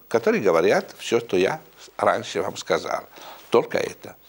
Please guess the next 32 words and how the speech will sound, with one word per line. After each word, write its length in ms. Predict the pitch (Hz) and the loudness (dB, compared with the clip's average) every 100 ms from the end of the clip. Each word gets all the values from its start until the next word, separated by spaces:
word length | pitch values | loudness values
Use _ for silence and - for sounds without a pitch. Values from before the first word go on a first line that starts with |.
| - - - - | -20 -20 -8 2
Поэтому 320 | 156 117 92 | 2 2 0
уровень 420 | 156 185 92 85 | 2 2 2 0
информации. 520 | 90 - 135 170 - 196 | 0 -2 0 -2 -2 -2
Я, 80 | - | -2
мне 220 | 160 247 | -2 0
приходилось 560 | - 180 180 220 170 - | 0 0 0 2 0 -2
несколько 500 | 190 - - - 127 | -4 -4 -6 0 2
раз 300 | 175 151 - | 4 2 0
встречаться 680 | 107 - 101 - 190 - 107 | -2 -4 -4 0 2 2 0
с 80 | 123 | -2
этими 260 | - 98 | -2 -4
людьми 400 | 87 82 165 180 | -2 -4 -2 -2
на 140 | 98 - | -2 -4
публичной 500 | 101 110 143 - 98 | -4 -2 -2 0 -2
дискус-, 480 | 80 - 175 156 - | -4 -2 -2 -2 -6
дискуссии. 640 | 101 - 190 156 - - - - - - - - - _ - | -8 -4 -6 -6 -8 -10 -14 -16 -16 -16 -18 -20 -20 _ -8
Сказать 540 | - 180 220 277 - | 0 2 4 2 2
ве-, 180 | 95 104 | -2 -2
вещи, 420 | 110 190 220 - | 0 0 2 0
которые 360 | 101 104 95 82 | 2 2 4 4
я 100 | 85 | 2
знаю, 400 | 127 180 196 98 | 2 2 4 2
для 140 | 87 | 0
меня 360 | 87 110 147 90 | -2 0 0 0
это, 320 | 98 76 - - - - | -2 -2 -4 -10 -16 -10
как, 240 | - 87 - - - - | -2 -2 -2 -20 -20 -2
как 220 | - - | -2 -2
для 200 | 76 78 | 0 2
вас, 380 | 87 151 202 - - - - - | 4 4 2 -4 -10 -12 -14 -16
м, 260 | 87 87 - | -12 -12 -10
очевидные. 680 | - 131 196 175 71 69 - _ - - - | -4 -2 -2 -2 -8 -16 -18 _ -20 -20 -8
Они 400 | 92 87 139 | -6 -2 -2